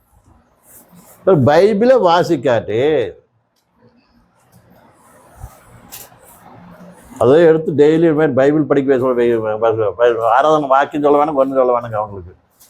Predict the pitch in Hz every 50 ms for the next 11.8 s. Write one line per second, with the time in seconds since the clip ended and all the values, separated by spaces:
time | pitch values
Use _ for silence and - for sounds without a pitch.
0 | _ _ - 120 135 156 160 151 143 156 147 143 151 143 135 135 120 123 117 120
1 | 113 107 110 107 104 101 95 95 92 90 107 107 98 - - - - _ _ _
2 | _ _ _ _ _ _ _ _ _ _ _ - - - _ _ - 110 131 147
3 | 160 165 160 151 147 143 143 139 - 143 - - 127 135 143 143 139 139 131 139
4 | 147 131 131 - 139 131 131 131 131 123 113 107 117 110 107 107 101 - - _
5 | _ _ _ _ _ _ _ _ _ _ _ _ _ _ _ _ _ _ _ _
6 | _ _ _ _ _ _ _ - - - _ _ _ _ _ _ - - 58 58
7 | 58 58 - 60 60 60 60 - - - - - - - - - - - - -
8 | - 123 135 156 165 156 160 165 156 151 156 156 160 180 240 285 339 - - -
9 | _ - - _ _ _ _ _ _ _ _ _ _ _ _ _ _ _ _ _
10 | _ _ - - 135 147 160 175 151 156 160 156 143 139 170 160 160 170 190 185
11 | 160 - - 151 151 147 143 131 117 131 117 113 104 101 82 -